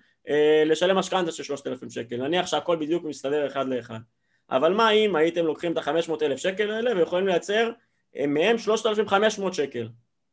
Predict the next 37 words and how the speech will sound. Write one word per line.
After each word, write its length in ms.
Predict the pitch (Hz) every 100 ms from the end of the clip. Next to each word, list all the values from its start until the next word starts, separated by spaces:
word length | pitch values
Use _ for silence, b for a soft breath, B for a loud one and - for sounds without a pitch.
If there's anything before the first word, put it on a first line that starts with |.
| _ _
בסדר? 300 | - 170 220
סתם, 380 | 208 - 226 151
דוגמה. 420 | 139 156 185 131 120
עזבו 300 | 131 180 202
רגע, 360 | 180 165 160
אני 80 | 147
לא, 100 | 165
אפילו 200 | 160 180
לא, 260 | 175 175 170
לא 80 |
יודע 220 | 165 165 156
מה, 480 | 156 151 143 139
מבחינת 520 | 135 135 131 147 151 -
תשואה, 360 | - 156 156
כמה, 520 | 147 147 143 135 131 127
כמה 360 | 147 147 139 135
אחוז 220 | 120 135
תשואה 220 | 135 135
זה 80 | 127
יוצא, 240 | 127 175 156
ואם 120 | 135
זה 100 | 135
הגיוני 260 | 123 127
או 100 | 131
לא, 260 | 123 208 359 B B B B
אבל 160 | 147 151
בשורה 360 | 143 - 185
התחתונה, 580 | 233 190 196 156 202 269 - _ _
זה 140 | 120 151
אומר 280 | 175 233 185
שאתם 440 | 156 143 135 143
מכניסים 360 | 139 147 190 208
שלושת 280 | 196 202
אלפים 200 | 208 180
חמש 320 | 170 151 156 151
מאות 140 | 139
שקל, 420 | 117 117 117 127